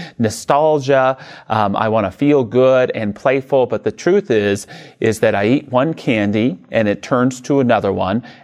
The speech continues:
and I start to not feel good. I start to realize that I'm not taking the best care of myself possible. And believe it or not, and this is terrifying, uh, it can reveal this part of me that feels empty,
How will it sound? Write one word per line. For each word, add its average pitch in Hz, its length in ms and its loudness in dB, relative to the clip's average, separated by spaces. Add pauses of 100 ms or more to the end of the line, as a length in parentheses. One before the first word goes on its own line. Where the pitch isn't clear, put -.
and 113 180 0
I 110 60 2
start 123 420 -2
to 131 100 -2
not 110 300 0
feel 117 380 0
good. - 340 -4 (440)
I 101 260 0
start 127 420 -2
to 107 260 0
realize 123 680 0
that 113 100 -4
I'm 101 120 -2
not 110 260 -2
taking 123 320 -4
the 101 80 -2
best 117 240 -2
care 123 160 0
of 107 60 -4
myself 113 480 -2
possible. 107 720 0 (320)
And 131 280 2
believe 120 280 2
it - 40 2
or 110 80 0
not, 127 280 2
and 104 100 -4
this 156 160 0
is 160 100 -6
terrifying, 95 720 -2 (300)
uh, 107 300 0
it 127 180 -4
can 113 340 0 (140)
reveal 117 600 2
this 110 180 0
part 156 320 0
of 143 80 -6
me 113 120 0
that 107 140 0
feels 131 500 0
empty, 131 520 -2